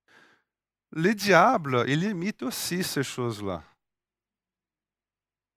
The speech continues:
Mais ce que le diable n'arrive surtout pas à imiter,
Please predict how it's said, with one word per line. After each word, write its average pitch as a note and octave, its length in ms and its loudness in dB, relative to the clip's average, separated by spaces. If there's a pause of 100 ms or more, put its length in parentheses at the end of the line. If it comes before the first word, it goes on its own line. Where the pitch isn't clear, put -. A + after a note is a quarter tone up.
(160)
Mais C#3 100 -6
ce F#3+ 280 6
que - 140 -2
le F3+ 200 6
diable D#3+ 640 6
n'arrive C#3+ 500 4 (240)
surtout - 960 2
pas E3 500 6 (1040)
à C3 140 8
imiter, D#3 760 0